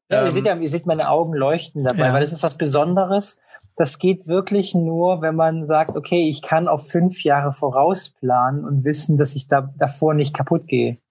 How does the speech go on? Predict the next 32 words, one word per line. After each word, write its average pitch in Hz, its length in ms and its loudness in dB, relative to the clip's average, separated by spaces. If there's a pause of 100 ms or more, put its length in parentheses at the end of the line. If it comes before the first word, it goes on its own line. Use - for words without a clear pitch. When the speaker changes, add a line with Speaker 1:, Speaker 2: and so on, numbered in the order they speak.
(160)
Speaker 2:
Mhm. 110 280 2
Speaker 1:
<laughs> 190 160 0
Weil 147 280 0
ich - 120 -8
nicht 151 180 0
so, 143 160 2 (520)
deswegen, 170 440 0
äh, 151 240 4
wir 156 120 -2
sind 160 120 -4
echt 156 180 -2
sehr 151 120 0
dankbar. 165 300 0
Wir 151 100 0
haben 165 120 2
jetzt 175 160 -4
witzigerweise, 185 760 0 (680)
äh, 151 240 2 (1200)
würde 156 300 0
ich, 170 180 -2
wenn 160 120 0
man 165 260 2
nur 208 200 2
die 208 120 2
nächste, 185 420 -2
das 147 200 0
nächste 170 320 0
Jahr 170 380 0
anschaut 139 480 2
von 151 160 -2
den 143 120 2
Veröffentlichungen, 151 920 0